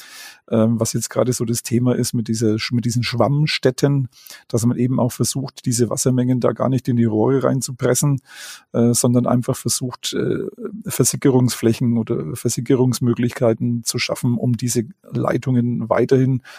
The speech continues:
auf dem gleichen, sag ich mal, Querschnittsniveau zu halten, weil sonst bräuchte man, müsste man ja alle Kanäle irgendwo rausreißen und alle zweifach, dreifach im, im Durchmesser größer machen, um diese Regenmengen dann eben aufzunehmen und abzuleiten.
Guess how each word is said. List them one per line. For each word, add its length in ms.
auf 140
dem 140
gleichen, 520
sag 200
ich 60
mal, 220
Querschnittsniveau 760
zu 180
halten, 260
weil 120
sonst 200
bräuchte 300
man, 260
müsste 220
man 100
ja 120
alle 160
Kanäle 360
irgendwo 280
rausreißen 600
und 220
alle 220
zweifach, 600
dreifach 420
im, 160
im 160
Durchmesser 400
größer 320
machen, 300
um 140
diese 260
Regenmengen 440
dann 140
eben 260
aufzunehmen 580
und 100
abzuleiten. 640